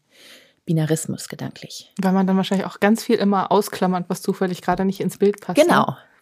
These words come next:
Speaker 2: Mhm.
Speaker 1: Da tendiert man dann dazu, diese Dinge auszuradieren
Speaker 2: Mhm.
Speaker 1: oder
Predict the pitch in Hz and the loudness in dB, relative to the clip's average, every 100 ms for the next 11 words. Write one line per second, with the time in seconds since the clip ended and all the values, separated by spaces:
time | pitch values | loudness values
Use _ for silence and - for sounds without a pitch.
0 | - 196 190 202 185 190 202 202 214 202 | 2 4 6 6 6 6 4 0 0 2
1 | - 208 202 190 196 - 220 220 214 202 | 2 2 0 0 -2 -2 -4 -4 -4 -4
2 | 196 196 202 196 196 196 - - - _ | -2 -2 -2 0 -2 -4 -18 -20 -20 _
3 | - - 185 - - 175 156 160 147 - | -2 0 0 0 -2 0 -2 -2 -4 -4
4 | 135 - - 214 196 220 - 185 170 170 | -8 -16 4 6 8 4 0 2 4 2